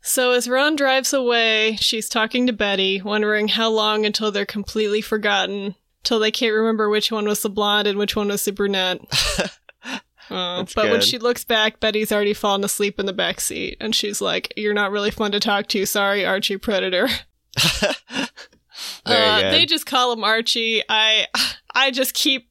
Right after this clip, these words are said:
Speaker 1: saying that he's also the Predator 'cause it's so fucking weird.
Speaker 2: Uh, yeah, like, you gotta remember that.
Speaker 1: So
Speaker 2: I,
Speaker 1: they're
Speaker 2: yeah.
Speaker 1: driving for a long
Speaker 2: Oh my
Speaker 1: time,
Speaker 2: God.
Speaker 1: and then
Speaker 2: Mm-hmm.
Speaker 1: Ron pulls up to a new sign. "Welcome to Riverdale,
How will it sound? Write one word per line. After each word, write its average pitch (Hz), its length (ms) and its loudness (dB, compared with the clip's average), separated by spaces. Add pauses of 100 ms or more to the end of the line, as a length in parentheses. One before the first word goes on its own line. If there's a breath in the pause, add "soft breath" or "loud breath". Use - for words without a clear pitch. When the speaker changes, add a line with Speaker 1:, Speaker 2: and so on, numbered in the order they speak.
(140)
Speaker 1:
saying 220 400 0
that 214 100 -2
he's 233 220 -2
also 220 260 2
the 214 100 -2
Predator 214 480 0
'cause 214 160 -6
it's 170 120 -4
so 185 160 -2
fucking - 340 -6
weird. 175 300 -6 (440)
Speaker 2:
Uh, 135 60 2
yeah, 139 520 2
like, 135 280 -2 (220)
you 131 200 -2
gotta 143 280 0
remember 110 480 -2
that. 92 400 -6 (380)
Speaker 1:
So 247 340 0
Speaker 2:
I, 226 240 2
Speaker 1:
they're 233 100 2
Speaker 2:
yeah. 220 100 2
Speaker 1:
driving 330 720 2
for 302 120 0
a 254 80 2
long 233 220 2
Speaker 2:
Oh - 20 0
my 302 60 0
Speaker 1:
time, 214 380 0 (100)
Speaker 2:
God. 233 100 -6
Speaker 1:
and 233 180 0
then 220 380 2
Speaker 2:
Mm-hmm. 101 120 -4 (300)
Speaker 1:
Ron 240 300 2
pulls 233 540 0 (100)
up 233 260 0
to 233 360 0
a 240 120 0
new 285 200 2
sign. 240 480 0 (120)
"Welcome 269 440 2
to 349 60 4
Riverdale, 277 920 2